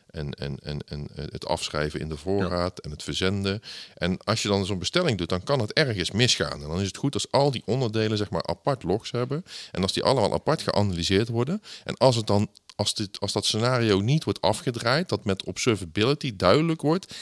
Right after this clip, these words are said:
Speaker 1: waar in het proces het precies misgaat.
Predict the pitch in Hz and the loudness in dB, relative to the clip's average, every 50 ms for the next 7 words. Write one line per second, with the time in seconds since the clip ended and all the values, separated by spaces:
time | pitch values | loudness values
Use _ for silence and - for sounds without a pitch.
0 | - - _ - 80 98 123 165 190 185 165 135 160 165 156 - - 127 127 - | -18 -18 _ 0 4 6 6 6 6 4 4 6 6 6 4 4 2 0 2 2
1 | - 151 147 135 131 127 - - - - 104 92 - - 92 104 110 - - 117 | 4 4 4 4 4 0 -2 -6 -6 -4 -4 -4 0 2 2 4 4 2 2 0
2 | 117 139 208 - | 0 0 -2 -4